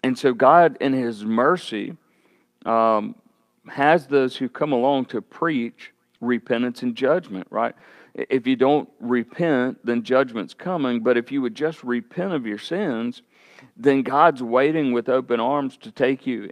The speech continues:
uh, you know, into his bosom to, to, to bring you close to where he is, to, for you to experience his love and to know his way, and to be in his will.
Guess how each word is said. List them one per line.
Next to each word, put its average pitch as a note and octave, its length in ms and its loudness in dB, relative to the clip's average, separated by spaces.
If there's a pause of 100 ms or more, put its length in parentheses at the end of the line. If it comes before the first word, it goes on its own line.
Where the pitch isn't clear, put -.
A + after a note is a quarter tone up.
uh, - 20 -4
you A2+ 200 -4
know, A2 160 -4
into C3+ 400 -4
his G2+ 160 -8
bosom C3+ 460 -4
to, A2 140 -6 (380)
to, G#2+ 200 2
to B2 200 -4
bring D3+ 240 2
you B2 140 -2
close D#3 520 -4
to B2 140 -4
where B2 160 -2
he A#2+ 160 0
is, C#3 300 0
to, G#2+ 280 -10 (480)
for C3 120 -4
you D3 100 4
to C#3+ 80 0
experience C3 800 -4
his G#2 200 -6
love F#2 680 0 (240)
and A#2+ 160 -2
to B2 100 -2
know C3+ 300 4
his G#2 120 -2
way, G#2 520 0 (380)
and A2+ 120 -4
to B2 100 -2
be C#3 180 2
in C3+ 80 2
his G#2+ 200 -4
will. G2 540 0